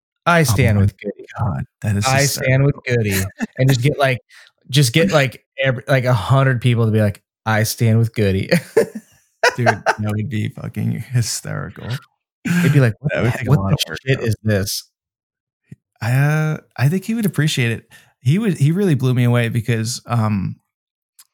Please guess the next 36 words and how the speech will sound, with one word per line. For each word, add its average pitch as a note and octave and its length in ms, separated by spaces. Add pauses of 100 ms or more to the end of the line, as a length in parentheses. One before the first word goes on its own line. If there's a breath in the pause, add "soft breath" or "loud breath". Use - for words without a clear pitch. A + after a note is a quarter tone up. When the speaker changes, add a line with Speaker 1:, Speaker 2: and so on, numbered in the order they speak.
Speaker 2:
you C3+ 80
know, A#2 80
I A#2 80
won, B2+ 400
I B2 60
won B2+ 340
the B2 200
advanced B2 420
thing A2+ 400
in A#2+ 160
two A#2+ 140
thousand B2 280
eighteen, A#2+ 460 (520 soft breath)
and B2 140
then A#2+ 80
he A#2+ 80
sent C#3 220
me D#3+ 100
a A2 60
text, - 540 (140)
and, A2+ 360
you C3 120
know, A#2 100
for C#3 140
me, F#3 180
Goody, C3 600
I've A#2 160
always A2 220
put - 120
on A2 100
a F#2+ 60
pedestal. B2 720
Like, - 300
he's A#2 200
just, - 220
Speaker 1:
Yeah. A2 100